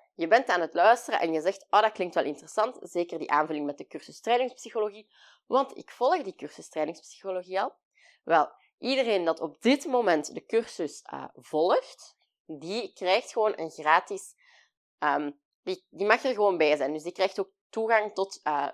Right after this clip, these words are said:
de Zoom-meeting, hè, want het gaat via Zoom zijn. Ehm, die mag die gewoon mee volgen zonder dat hij daarvoor moet betalen. Dus dat is eigenlijk iets wat dat we voor al onze huidige trainingspsychologie-studenten willen doen.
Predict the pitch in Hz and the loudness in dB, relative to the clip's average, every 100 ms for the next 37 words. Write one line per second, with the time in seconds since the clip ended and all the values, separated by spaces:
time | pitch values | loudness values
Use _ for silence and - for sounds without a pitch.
0 | - 147 143 202 254 269 269 262 247 165 | -8 -12 -6 -4 -2 -2 -4 -8 -6 -4
1 | 165 - - - 143 202 220 214 214 - | -4 -8 -14 -10 -6 -4 -2 -2 -4 -6
2 | _ _ _ _ - 156 156 156 _ - | _ _ _ _ -6 -4 -4 -8 _ -4
3 | 220 226 208 196 180 170 156 - 220 254 | 2 4 2 2 2 4 0 4 2 4
4 | 247 202 202 190 185 - 160 151 147 151 | 0 -2 0 0 0 0 0 0 -2 -2
5 | 135 - - - - - 151 175 175 170 | -8 -6 -6 -6 -8 -10 -4 0 0 -2
6 | - 170 - 160 151 156 151 156 - 156 | -6 -12 -10 -4 -2 -2 -2 -4 -2 0
7 | 165 165 156 143 147 156 165 147 147 131 | 2 0 -4 -6 -2 0 0 -2 -4 -4
8 | - 160 160 - 165 160 143 139 143 - | -6 -6 -6 -12 -18 -12 -12 -12 -16 -16
9 | - 151 151 156 139 135 139 127 - _ | -12 -4 -4 -4 -8 -6 -6 -6 -10 _
10 | _ _ _ 156 - 202 262 311 | _ _ _ -14 -6 -2 -2 -2